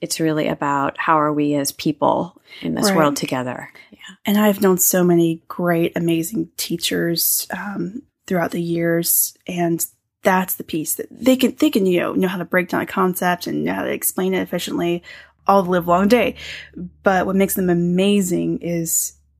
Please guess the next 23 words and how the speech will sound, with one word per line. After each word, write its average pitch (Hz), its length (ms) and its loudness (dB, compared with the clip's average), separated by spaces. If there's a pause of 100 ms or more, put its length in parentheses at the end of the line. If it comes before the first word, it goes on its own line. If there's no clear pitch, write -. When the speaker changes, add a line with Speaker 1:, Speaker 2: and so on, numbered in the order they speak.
(280)
Speaker 2:
their 180 120 -2
care 190 380 0
and 175 120 4
their, 165 260 2
their 165 320 -4
empathy 185 540 2
and 170 140 0
their, 170 340 0 (120)
their 170 320 -2 (420)
ability 185 400 0
to 170 80 -4
see - 340 2
their 185 160 2
students - 460 -4
and 180 80 0
not 180 160 2
to 185 80 -6
brush 175 400 -4
them 180 180 -2
off 165 280 0
or 170 80 -2
not 175 280 0
to, 175 280 0